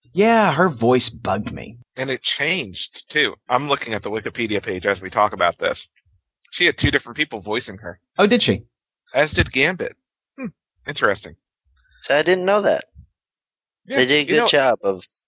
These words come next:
Speaker 3: you know,
Speaker 2: and
Speaker 3: not
Speaker 2: that
Speaker 3: letting
Speaker 2: entire
Speaker 3: you know it's
Speaker 2: series. Yeah. But, uh, you know, that entire series is on D V D now almost, isn't it?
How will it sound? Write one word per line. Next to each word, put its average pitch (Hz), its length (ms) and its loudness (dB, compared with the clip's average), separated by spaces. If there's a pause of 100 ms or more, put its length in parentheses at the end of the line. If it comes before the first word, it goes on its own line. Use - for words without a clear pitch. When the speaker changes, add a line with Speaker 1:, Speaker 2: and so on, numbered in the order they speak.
(440)
Speaker 3:
you 120 80 -8
know, 104 180 -4 (1300)
Speaker 2:
and 131 80 -6
Speaker 3:
not 113 60 2
Speaker 2:
that 110 100 2
Speaker 3:
letting 117 180 2
Speaker 2:
entire 185 120 4
Speaker 3:
you 107 80 2
know 123 80 6
it's 101 120 2
Speaker 2:
series. - 320 -6 (520)
Yeah. 120 380 4 (1500)
But, 131 120 -2
uh, 139 60 -2 (180)
you 151 100 2
know, 143 80 0
that 175 160 2
entire 175 340 0
series 214 320 -2
is - 100 -4
on 113 140 0
D 120 120 -4
V 113 160 -6
D 147 160 -2
now 95 220 2
almost, 92 380 -6
isn't 143 200 -2
it? 175 120 -2